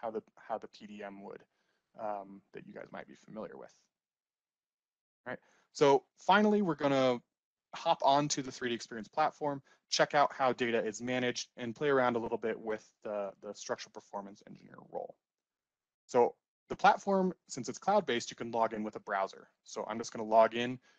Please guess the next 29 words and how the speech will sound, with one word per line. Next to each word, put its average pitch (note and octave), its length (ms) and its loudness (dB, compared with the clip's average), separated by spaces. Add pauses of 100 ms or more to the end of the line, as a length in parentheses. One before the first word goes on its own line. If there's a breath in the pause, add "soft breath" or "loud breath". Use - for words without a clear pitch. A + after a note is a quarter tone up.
(360 soft breath)
just - 160 -14
like G#2+ 160 -8
you G2+ 80 -16
would G#2 180 -8
any G#2+ 180 -8
other G2+ 160 -10
website, G2+ 480 -16 (400)
right? F#3 200 -16 (560)
Um, G#2+ 480 -2 (160)
and B2+ 380 0
I E3 80 -2
like A3+ 180 2
to - 80 -4
show F3+ 200 2
this F3+ 120 2
part F#3 280 2
'cause - 100 -14
it's - 140 -14
not C#3 180 -2
shown B2+ 440 0
in A2+ 80 -6
a A2+ 80 -4
lot G#2+ 220 4
of G#2+ 100 0
other A2 220 -4
webinars C3 480 0
that D3 100 -2
I've C#3+ 120 2
seen, D3+ 420 -6